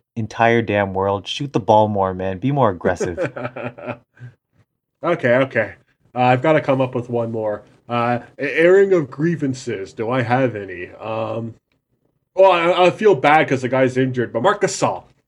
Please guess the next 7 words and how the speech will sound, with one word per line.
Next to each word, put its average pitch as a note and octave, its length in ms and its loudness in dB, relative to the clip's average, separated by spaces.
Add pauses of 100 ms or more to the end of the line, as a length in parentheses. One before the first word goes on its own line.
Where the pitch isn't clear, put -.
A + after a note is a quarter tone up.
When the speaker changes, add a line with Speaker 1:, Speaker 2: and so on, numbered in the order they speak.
(420)
Speaker 2:
Marc B3 340 4
<laughs> - 0 -
Gasol. E3+ 800 0 (1800)
You G3 280 0
gotta A#3 400 4
shoot G#3 480 -4
more. B2 520 0